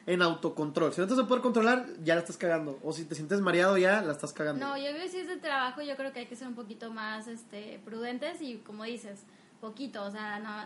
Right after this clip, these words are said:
Speaker 2: que te, que estés consciente, pero ya si es de tus amigos, pues ya es como que ahí no, no hay tanta bronca
Speaker 1: Ya ponte bien chano
Speaker 2: con
Speaker 1: ayer.
Speaker 2: eso. Ajá, no, hombre.
Speaker 1: <laughs>
Speaker 2: Pero mira,
Speaker 1: No.
Speaker 2: algo,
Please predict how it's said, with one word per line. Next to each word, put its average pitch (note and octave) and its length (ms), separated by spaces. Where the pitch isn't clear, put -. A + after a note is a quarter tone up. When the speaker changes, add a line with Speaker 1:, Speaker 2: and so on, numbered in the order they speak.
Speaker 2:
que B3+ 120
te, B3 180
que - 160
estés C4 200
consciente, D4+ 400
pero A3+ 140
ya C4 100
si D#4 120
es F#4+ 100
de G4+ 80
tus F#4 180
amigos, D4 680
pues A#3+ 140
ya A#3 140
es B3 80
como E4+ 180
que D4+ 80
ahí B3 120
no, C#4+ 280
no C4+ 100
hay C4 120
tanta C#4 260
bronca C#4 240
Speaker 1:
Ya F3+ 160
ponte G3+ 280
bien G3+ 280
chano F#3+ 280
Speaker 2:
con F#3 120
Speaker 1:
ayer. E3+ 220
Speaker 2:
eso. D4+ 480
Ajá, C4 400
no, C#4+ 160
hombre. G#3+ 280
Speaker 1:
<laughs> - 160
Speaker 2:
Pero G#3+ 120
mira, A3 360
Speaker 1:
No. A3+ 100
Speaker 2:
algo, G#4+ 100